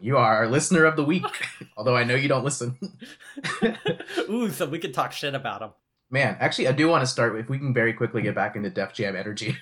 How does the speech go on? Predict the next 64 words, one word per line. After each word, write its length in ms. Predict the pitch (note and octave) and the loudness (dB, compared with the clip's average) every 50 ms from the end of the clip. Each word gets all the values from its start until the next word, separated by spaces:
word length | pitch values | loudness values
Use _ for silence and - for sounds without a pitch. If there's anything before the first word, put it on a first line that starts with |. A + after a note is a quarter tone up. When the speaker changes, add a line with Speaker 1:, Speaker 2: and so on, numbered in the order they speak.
| - | -2
Speaker 1:
<laughs> 640 | G3 F3 F#3 - - - - - - - - - - | -2 -2 -2 -4 -8 -12 -12 -12 -10 -8 -6 -2 0
I 80 | C3 B2 | 0 2
do 160 | - C#3 B2+ | 2 2 2
wanna 160 | A#2+ A#2 A#2 | 2 2 0
start 240 | A#2+ - D3 B2+ B2 | 2 4 4 4 4
with 100 | B2+ A#2+ | 4 0
the 60 | A#2+ | -2
story. 400 | - - - A#2 A2 A2 G#2+ - | -2 0 2 2 2 2 0 0
So 140 | - D3+ C3 | 0 0 2
real 280 | B2+ D#3 F3 F#3 F3 | 4 6 6 6 6
quick, 300 | E3+ - D#3 C#3+ C3+ C3 - - | 6 4 2 2 2 0 -4 -4
Adrian's 400 | C#3 C#3+ C3+ C3+ C3 B2+ A#2+ A2+ | -4 -2 -2 0 0 0 0 0
Beer 180 | B2 A#2+ A#2 | 0 -2 -2
Corner, 320 | - - B2+ A#2+ A#2+ A#2+ A#2 | -2 0 0 0 2 0 0
I'm 80 | A2+ | -2
drinking 300 | A2+ B2+ A#2+ A#2+ A#2+ A2+ | -2 -2 -2 -2 -2 -2
Jack 240 | A#2 C#3 C#3 C3+ - | 2 2 2 2 2
Rabbit's 420 | C#3 C3 B2+ B2+ B2+ B2 A#2 - | 4 2 4 4 4 2 0 0
Plum 380 | - - - E3 D#3 D#3 D3 C3+ | -4 -4 0 2 2 2 2 0
Jam 260 | B2+ C3 B2 A#2+ A#2+ | 0 0 0 0 -2
Kettle 260 | B2 - A#2 G#2+ G2+ | -4 -4 -6 -6 -6
Sour. 460 | G2 - - D3 C#3 C#3 C3 C3 C3 - - | -4 0 2 2 4 4 4 2 0 -2 -4
It's 140 | G#3+ - D#3+ | -4 -2 -2
another 340 | C#3 C3 B2 A#2 A2+ A2 | 0 0 0 0 0 -2
sour. 440 | A2 - A#2 G#2+ G#2+ A2 A2+ A2+ G#2+ | -4 -2 -2 -2 0 -2 -2 -4 -6
You 120 | D3 F#3 G3 | -6 -4 -2
know 120 | C#3+ A2+ | 0 0
what 160 | G#2+ G#2 G#2 - | 0 -2 -4 -6
to 100 | - G#2+ | -6 -8
expect. 500 | F#2+ - - B2+ C3 A#2+ A#2+ A#2+ - _ _ _ _ - | -6 -6 -4 -2 0 0 0 -2 -6 _ _ _ _ -10
It's 120 | D3 D3 | -6 0
got 220 | - F3 D#3+ D#3+ - | 2 2 2 2 2
plum. 380 | - F3 E3 D#3 G2+ F#2+ - _ | 0 0 2 2 0 -2 -10 _
It's 120 | - - | -18 -10
a 40 | G#2+ | -6
little 200 | A2+ C3 C3+ C3 | -2 0 0 2
more 180 | C3 C3+ C3 B2+ | 2 2 0 0
tart. 400 | C3 C#3+ C#3+ D3+ D#3 - - - _ _ _ | 0 2 2 2 2 0 -2 -8 _ _ _
And 100 | _ G#2 | _ _
for 100 | - A#2+ | -6 -2
that, 260 | A#2+ C3+ C#3 C#3 - - | 0 2 2 2 0 -2
I 60 | A2+ | -4
like 180 | A2+ B2 A#2+ B2 | -4 -4 -4 -4
it 40 | C3 | -4
a 20 | |
little 140 | A#2+ B2 B2 | -4 -4 -2
bit 140 | B2 B2 A#2+ | -4 -4 -4
more 100 | A#2+ B2 | -4 -4
than 80 | B2 | -6
the 40 | A#2+ | -6
cranberry 440 | A#2+ - B2+ A2+ A2 F#2+ E2 E2 D#2+ | -6 -6 -6 -6 -6 -6 -8 -10 -12
one. 180 | D2+ D#2 D#2+ _ _ _ _ _ _ _ _ F#2 | -14 -18 -20 _ _ _ _ _ _ _ _ -10
Not 80 | F#2+ | -10
as 60 | G2 | -8
good 80 | F#2+ G#2+ | -8 -10
as 80 | G#2 A2 | -10 -10
the 60 | G#2 | -10
cherry 220 | - F#2 E2 F2 D#2 | -10 -10 -10 -10 -12
one. 100 | - - _ _ _ _ _ _ - - _ _ _ _ _ _ _ - | -18 -20 _ _ _ _ _ _ -20 -20 _ _ _ _ _ _ _ -2
All 60 | C#3 | -2
right. 100 | - - - - _ _ _ _ _ _ _ _ _ _ _ _ _ _ _ _ _ - | -2 -2 -4 -10 _ _ _ _ _ _ _ _ _ _ _ _ _ _ _ _ _ -2
Pick 120 | D3 C3+ | 0 2
it 80 | C3+ D3 | 4 4
up. 240 | D#3+ D#3+ - - | 4 4 2 -4